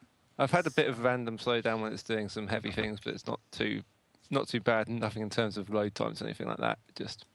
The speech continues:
just a frame rate chugs a, chugs a touch. Um, so yeah, so playing through that. Um,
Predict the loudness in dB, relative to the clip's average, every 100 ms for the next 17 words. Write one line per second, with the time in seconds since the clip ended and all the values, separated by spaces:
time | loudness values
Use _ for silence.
0 | _ _ _ _ -4 -4 -2 2 2 2
1 | -2 -2 -2 -2 -10 _ _ _ -6 -4
2 | -4 -6 -4 -4 -6 _ _ _ _ _
3 | -20 _ _ _ _ _ -20 _ -20 -20
4 | _ _ _ -20 _ _ _ _ _ -6
5 | -2 0 0 -2 -4 -6 -12 -16 _ _
6 | _ _ _ _ _ _ _ _ _ _
7 | _ _ _ _ _ _ _ _ _ _
8 | _ _ _ _ _ _ -2 -2 -2 -4
9 | -6 0 0 2 2 2 2 -2 2 4
10 | 6 4 4 2 0 -6